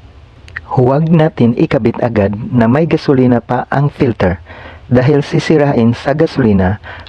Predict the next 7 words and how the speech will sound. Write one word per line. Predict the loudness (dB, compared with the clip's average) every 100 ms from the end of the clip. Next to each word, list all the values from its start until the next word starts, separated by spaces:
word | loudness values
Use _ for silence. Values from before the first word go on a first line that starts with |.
| -4
ang | -4 -4
pagkalapot | -4 -2 0 2 0 -2 -4 -4 -16
sa | -8 -4 -4 0
oil | 2 2 0 -4 -12 -20 -20 -20 -8
kung | -2 2 4
mahaluan | 4 2 2 2 2 -2
ito. | -2 -4